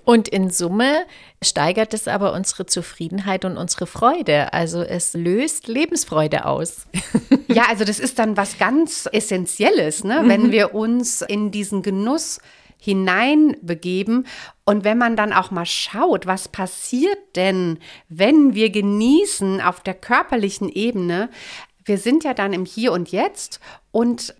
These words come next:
Speaker 2: dann ist es ja auch etwas Angenehmes, was wir erleben. Und dadurch schüttet unser Gehirn im Belohnungssystem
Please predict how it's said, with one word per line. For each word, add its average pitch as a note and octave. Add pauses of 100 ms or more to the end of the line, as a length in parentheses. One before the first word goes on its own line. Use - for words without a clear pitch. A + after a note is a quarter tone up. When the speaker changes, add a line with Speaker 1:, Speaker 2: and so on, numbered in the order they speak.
Speaker 2:
dann A3
ist A3
es -
ja G#3
auch -
etwas G#3
Angenehmes, F#3
was D#3+
wir D#3+
erleben. F3 (220)
Und G3
dadurch A#3+
schüttet D4+
unser G3 (240)
Gehirn A3+
im F#3+
Belohnungssystem G3+